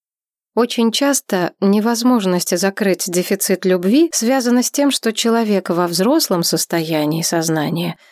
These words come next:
пытается добрать любви для себя ребёнка, а это попросту невозможно. Только в специальных практиках — личная терапия, добаюкивание,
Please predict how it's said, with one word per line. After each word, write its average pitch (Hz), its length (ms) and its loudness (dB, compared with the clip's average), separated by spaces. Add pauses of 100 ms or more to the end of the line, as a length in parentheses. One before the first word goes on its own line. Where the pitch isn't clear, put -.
(120)
пытается 285 480 0
добрать 233 460 0
любви 214 460 2
для 214 180 2
себя 220 380 0
ребёнка, 175 640 0 (320)
а 214 160 2
это 240 320 0
попросту 254 500 -2
невозможно. 262 840 2 (460)
Только 233 400 0
в - 80 -6
специальных 214 720 -2
практиках — 180 760 -4 (260)
личная 180 540 2
терапия, 170 720 0 (260)
добаюкивание, 175 1200 0